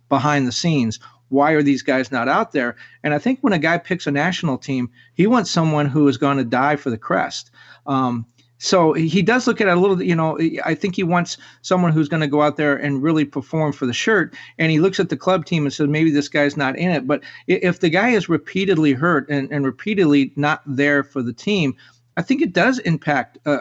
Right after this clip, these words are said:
a coach who has a decision to make. And, uh, Juan Carlos Osorio, I'm sure, was at the L A F C game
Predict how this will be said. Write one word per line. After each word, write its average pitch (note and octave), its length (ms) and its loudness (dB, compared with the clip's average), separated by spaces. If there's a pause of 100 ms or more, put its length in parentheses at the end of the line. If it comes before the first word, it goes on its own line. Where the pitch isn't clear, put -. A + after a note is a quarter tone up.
a C#3 60 -2
coach D#3+ 300 -2
who D3 120 0
has C#3+ 200 0
a C#3 60 -4
decision B2+ 420 -4
to B2 80 -4
make. B2+ 240 -2 (340)
And, D#3 320 0
uh, D3 140 0
Juan E3 260 2
Carlos F#3+ 240 0
Osorio, F3 360 2
I'm D#3 60 0
sure, F3+ 220 -2
was E3+ 140 0
at D#3 200 0
the D3 180 -2
L D#3 160 2
A D3 100 2
F C#3+ 140 0
C G#3 240 -4
game C#3 340 0